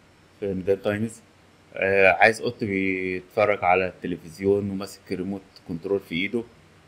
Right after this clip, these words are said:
طبعًا من الإيد متاخدة حرفيًا، مش إيد قط، وهكذا. يعني مجرد تكتب اللي أنت عايزه يقدر يعمل لك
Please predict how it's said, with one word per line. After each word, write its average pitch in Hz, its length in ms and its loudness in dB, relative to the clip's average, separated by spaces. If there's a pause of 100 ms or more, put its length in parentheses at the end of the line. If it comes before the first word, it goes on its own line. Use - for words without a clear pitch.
(140)
طبعًا 101 220 0
من 92 100 -2
الإيد 90 240 -2 (480)
متاخدة 95 460 -8
حرفيًا، 101 600 -6 (680)
مش - 140 -20
إيد 98 160 -14
قط، - 220 -10 (1300)
وهكذا. 127 580 2
يعني 87 200 0
مجرد 120 280 2 (120)
تكتب 135 280 0
اللي 107 120 -4
أنت 123 160 -2
عايزه 127 440 6
يقدر 113 280 2
يعمل 101 340 -2
لك 107 240 0